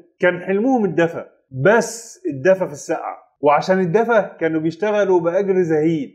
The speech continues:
أجرهم كان أقل من نص تمن كرتونة بيض من اللي بيجمعوه. ماتوا غرقانين عشان واحد عمل معدية مش مرخصة على النيل لأن مفيش كوبري قريب من قريتهم،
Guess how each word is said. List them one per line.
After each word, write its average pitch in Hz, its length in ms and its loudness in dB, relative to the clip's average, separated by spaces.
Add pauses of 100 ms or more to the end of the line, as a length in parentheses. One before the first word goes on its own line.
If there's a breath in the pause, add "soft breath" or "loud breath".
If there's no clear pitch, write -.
(160)
أجرهم 240 520 4
كان 196 200 0
أقل 226 420 -2
من 196 220 -2
نص 226 320 -6
تمن 220 280 0
كرتونة 196 480 0
بيض 175 240 4 (300)
من 151 180 0
اللي 165 160 4
بيجمعوه. 151 680 2 (220)
ماتوا 214 320 2
غرقانين 214 560 0
عشان 165 280 -4
واحد 190 260 -2
عمل 190 340 -2
معدية 170 480 0
مش 175 200 -6
مرخصة 151 520 -2 (240)
على 175 200 2
النيل 208 380 0
لأن 175 260 -2
مفيش 180 260 -6
كوبري 214 260 0
قريب 208 440 2
من 180 120 -2
قريتهم، 165 520 0